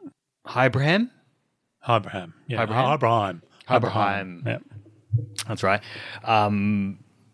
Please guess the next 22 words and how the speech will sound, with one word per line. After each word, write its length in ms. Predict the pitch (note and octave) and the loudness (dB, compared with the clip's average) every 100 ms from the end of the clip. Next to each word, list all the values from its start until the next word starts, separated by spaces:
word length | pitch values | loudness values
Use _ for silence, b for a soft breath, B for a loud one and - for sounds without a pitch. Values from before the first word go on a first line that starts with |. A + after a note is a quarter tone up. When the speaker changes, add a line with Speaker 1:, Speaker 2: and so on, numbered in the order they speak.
| - | -4
Speaker 2:
So 100 | - | 0
that 180 | D#3+ E3 | 4 4
was 100 | C#3+ | 4
interesting, 460 | C3+ A2+ G#2+ B2 D#3 | 4 2 2 4 4
Speaker 1:
that 120 | G3+ | 4
was 140 | G#3+ | 4
a 40 | C#3+ | 2
Speaker 2:
that 100 | A#2 | 0
Speaker 1:
great 100 | G#2+ | 2
Speaker 2:
fight. 320 | A#2 A#2+ F3+ - _ _ _ _ - | 4 4 0 -8 _ _ _ _ -2
Speaker 1:
fight 320 | G#2 G#2 G2+ | 2 2 0
with 160 | A2 | -4
the 300 | - G2+ F#2+ B2+ | -2 0 2 2
Speaker 2:
Uh, 40 | |
well, 120 | D3 | 4
it 80 | F3+ | 4
was, 440 | F3+ G3+ E3 E3+ - _ | 4 4 4 4 -2 _
but 260 | E3 D#3+ - _ _ _ _ _ | 0 0 -4 _ _ _ _ _
it 140 | - F3+ | 0 2
was 420 | F3+ F3+ E3 D#3+ - | 4 2 2 -4 0
not 420 | F3 E3+ F3+ G#3 | 4 4 4 4
obvious. 880 | F3+ E3+ D#3 C#3 C3 E3 - - | 2 2 4 6 6 4 0 -2